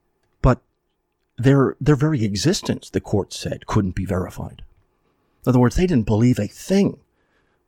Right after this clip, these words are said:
that Kiev, through the U S, brought in front of the court.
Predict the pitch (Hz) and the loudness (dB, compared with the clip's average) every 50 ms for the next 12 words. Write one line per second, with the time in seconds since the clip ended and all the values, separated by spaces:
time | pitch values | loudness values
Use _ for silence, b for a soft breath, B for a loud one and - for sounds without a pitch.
0 | _ _ _ _ _ _ _ _ _ - 107 - - - - 113 104 92 87 85 | _ _ _ _ _ _ _ _ _ -6 -6 -6 -6 -4 0 0 0 0 -2 -4
1 | 92 - - - - - - 131 151 143 113 95 92 90 90 85 - 92 90 - | -8 -10 -14 -16 -6 0 2 2 2 2 0 -4 -6 -8 -10 -12 -14 -16 -18 -20
2 | - _ - 101 107 110 104 104 - _ _ _ _ _ - 117 110 - - 110 | -18 _ -8 -2 0 0 0 0 -4 _ _ _ _ _ 0 0 0 0 0 -2
3 | 95 90 - - - - 196 196 - - | -2 -2 -2 -2 0 0 0 0 0 -4